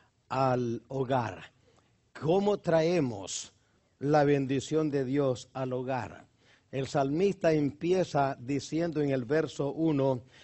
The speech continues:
"Bienaventurado todo aquel que teme a Jehová, que anda en sus caminos.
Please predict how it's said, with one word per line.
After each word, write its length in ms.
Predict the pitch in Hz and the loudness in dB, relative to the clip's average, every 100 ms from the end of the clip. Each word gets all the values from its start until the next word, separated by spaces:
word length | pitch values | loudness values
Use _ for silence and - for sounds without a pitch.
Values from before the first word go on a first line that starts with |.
| - - _ | -20 -20 _
"Bienaventurado 1600 | 127 127 180 170 160 156 151 - 143 139 160 175 143 147 165 - _ _ _ | -6 2 4 6 6 6 2 -2 -2 2 4 4 4 4 4 2 _ _ _
todo 340 | 165 190 180 | 4 6 6
aquel 560 | 165 - 165 180 175 - | 4 2 -2 0 0 0
que 160 | 151 | -2
teme 440 | 151 - 170 165 156 | -2 -4 0 2 2
a 140 | 135 | 0
Jehová, 640 | - 143 135 135 147 165 160 _ _ _ _ | -2 0 2 4 4 2 -4 _ _ _ _
que 220 | - 160 | 0 4
anda 440 | 156 175 196 175 156 | 6 4 2 2 2
en 80 | 143 | 0
sus 240 | 151 147 | -4 -4
caminos. 580 | 143 160 160 107 - | -4 -2 -4 -4 -12